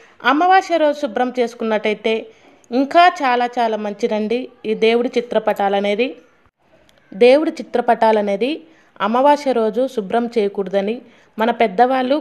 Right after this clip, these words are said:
కొంతమంది చెప్తూ ఉంటారు. కానీ పండితులు మాత్రము దేవుడి చిత్రపటాలు అమావాస్య రోజు శుభ్రం చేసుకుంటే చాలా మంచిదని చెప్తున్నారు. అందుకని ఎవ్వరూ ఏ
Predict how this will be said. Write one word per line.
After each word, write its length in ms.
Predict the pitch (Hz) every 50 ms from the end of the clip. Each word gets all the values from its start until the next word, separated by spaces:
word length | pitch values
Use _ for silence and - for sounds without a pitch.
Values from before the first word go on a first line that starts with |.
| 302 -
కొంతమంది 480 | 233 214 208 - 214 214 208 214 226 233 -
చెప్తూ 240 | 240 233 240 - 214 208
ఉంటారు. 340 | 202 196 - 190 190 196 269 370 - - - _ _ _ _ -
కానీ 180 | 233 254 302 294 -
పండితులు 440 | 262 247 247 277 294 - 339 311 302 277 254
మాత్రము 360 | 233 233 226 220 220 226 269 294 285 - - _ _ _ _ _ _ _ _ _ _ _ _ _ _ _
దేవుడి 320 | 190 185 240 262 285 311 320 -
చిత్రపటాలు 680 | 262 - - 233 226 226 226 208 214 208 202 208 240 269 - - - _ _ _ _ - _ _ _
అమావాస్య 520 | - 202 233 254 285 302 311 311 311 302 285 254
రోజు 160 | 240 240 233 -
శుభ్రం 280 | 247 208 196 226 233 226 226
చేసుకుంటే 460 | 214 214 214 - - 220 214 208 247 247 247 -
చాలా 300 | 226 196 190 208 233 247 247 233
మంచిదని 380 | 233 220 214 - 214 208 208 202 -
చెప్తున్నారు. 600 | 190 190 - - 202 196 190 190 190 196 214 277 311 330 - - -
అందుకని 400 | 202 202 202 - 208 208 233 294 381 - - _ _ _ - - _ _ - 220 220
ఎవ్వరూ 340 | 190 196 214 294 302 330 349 339 - - _ _ 196
ఏ 40 | 214